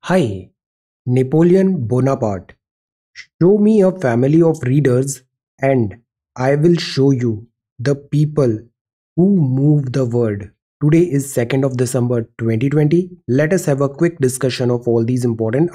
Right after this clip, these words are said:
articles. Rapid जीके yesterday questions के answers हैं। छपेली डांस, छपेली डांस एक फोक डांस है। ये बिलोंग करता है हिमाचल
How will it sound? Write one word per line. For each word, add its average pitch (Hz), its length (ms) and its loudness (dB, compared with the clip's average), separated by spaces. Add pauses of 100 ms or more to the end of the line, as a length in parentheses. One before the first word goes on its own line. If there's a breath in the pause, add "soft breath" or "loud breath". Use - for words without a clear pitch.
articles. 101 540 -6 (480)
Rapid 127 480 0
जीके 151 300 2
yesterday 135 480 0
questions 139 340 0
के 147 180 -2 (200)
answers 143 300 0
हैं। 170 160 0 (720)
छपेली 160 560 2 (140)
डांस, 117 380 -2 (240)
छपेली 170 500 2
डांस 147 380 0
एक 147 240 -2
फोक 127 220 0 (100)
डांस 143 240 0
है। 165 120 -2 (360)
ये 151 180 2
बिलोंग 143 380 2
करता 127 320 -2
है 160 140 -2
हिमाचल 123 480 -2